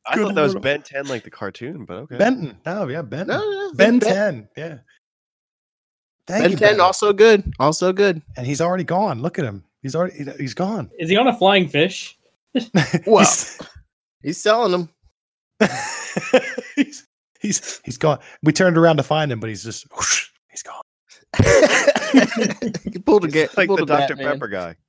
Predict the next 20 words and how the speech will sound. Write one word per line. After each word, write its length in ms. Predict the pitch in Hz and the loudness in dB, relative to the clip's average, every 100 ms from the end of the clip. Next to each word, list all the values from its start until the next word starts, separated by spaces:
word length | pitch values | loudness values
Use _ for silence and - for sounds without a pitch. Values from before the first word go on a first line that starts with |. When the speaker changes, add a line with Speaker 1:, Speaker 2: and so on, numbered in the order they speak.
| _ _ 240 | _ _ 0
Speaker 2:
<laughs> 1400 | 196 - - - - - 311 262 254 269 - - 254 - - - - | 0 -2 -6 -8 -4 4 4 4 2 0 0 -2 -4 -4 -16 -14 -14
Oh, 140 | - 160 | -12 -12
yeah. 320 | 127 - - _ _ _ _ _ _ _ _ _ _ _ _ 117 | -12 -16 -20 _ _ _ _ _ _ _ _ _ _ _ _ -8
All 160 | 127 | -4
right. 260 | 151 202 185 | -2 -2 -2
Thank 220 | 143 135 | -4 -4
you 60 | 139 | -2
guys 180 | 151 - | 0 2
<laughs> 60 | |
very 400 | 208 185 - 220 - | 2 4 4 2 2
much. 400 | 208 - - - 320 - 330 - _ _ - - _ - - - 156 | 0 -2 -8 0 0 0 -4 -4 _ _ -20 -20 _ -20 -20 -10 -4
All 100 | 165 | -2
right. 120 | 160 | -2
You 120 | 175 | -2
guys 180 | 165 147 | -2 -2
can 120 | 143 | -4
check 240 | - 151 143 | -2 -2 -2
us 180 | - | -4
out 280 | 135 131 131 | -2 -2 -2
on 520 | 131 147 127 101 95 | -4 -2 0 -2 -4